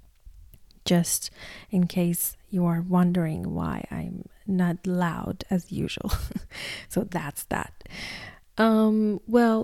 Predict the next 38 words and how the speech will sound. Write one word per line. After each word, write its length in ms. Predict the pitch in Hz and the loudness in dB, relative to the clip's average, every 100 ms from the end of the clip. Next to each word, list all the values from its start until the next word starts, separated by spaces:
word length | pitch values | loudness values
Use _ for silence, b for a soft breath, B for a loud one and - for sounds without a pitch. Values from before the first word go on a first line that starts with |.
| - | 0
in 120 | 240 | 0
the 40 | |
previous 500 | 247 - 330 381 349 - | 0 2 4 4 4 4
episode, 500 | 220 202 190 180 175 | 4 4 4 4 4
I 80 | 170 | 2
talked 460 | - 190 180 - | 2 2 2 -2
about, 400 | 185 180 170 175 - | 0 2 2 -2 -4
uh, 300 | 190 175 170 - | 0 2 0 -4
three 320 | - 226 240 | -2 2 4
mistakes 680 | 254 202 - 175 170 175 - | 4 2 2 0 0 -2 -2
that, 380 | 185 160 151 - | 0 0 -2 -6
uh, 280 | - - - - - - | -8 -8 -10 -14 -20 2
women 420 | 196 190 180 170 | 6 8 6 2
make 400 | 160 139 180 - - - | 0 -2 -4 -8 -14 -2
while 400 | 180 170 165 170 - | 2 2 0 -2 -2
dating, 460 | 156 160 254 320 - | 0 0 -2 -4 -4
and 360 | 190 185 180 - | 0 0 -2 -4
today 280 | 247 262 302 | 0 2 2
is 120 | 262 | 2
actually 320 | 202 196 - | 0 0 -2
the 100 | 190 | -2
male 360 | 180 170 165 160 | 0 2 0 -2
version 340 | 92 190 190 | -2 -4 -4
of 160 | - 185 | -4 -2
it, 140 | 160 - | -4 0
but 240 | 175 175 B B B B | 0 -2 B B B B
I 240 | - 285 349 | -2 0 -2
thought 520 | - - 185 170 - - | -4 -2 0 0 -4 -4
that, 540 | 165 165 165 165 - | -4 -2 -6 -8 -6
uh, 260 | 180 92 90 | -4 -4 -4
I'm 180 | - 196 | -2 0
gonna 260 | 196 240 269 | 0 -2 -2
pick 400 | - - - - | -2 -2 -4 2
the 100 | 190 | 4
most 640 | 185 185 190 190 - - | 6 6 6 2 -2 -8
common 540 | - 180 170 170 147 | -6 -4 0 -2 -2
and 200 | 156 165 - | -4 -4 -8
probably, 680 | - 185 180 - 180 170 | -4 -2 -2 -2 -2 -2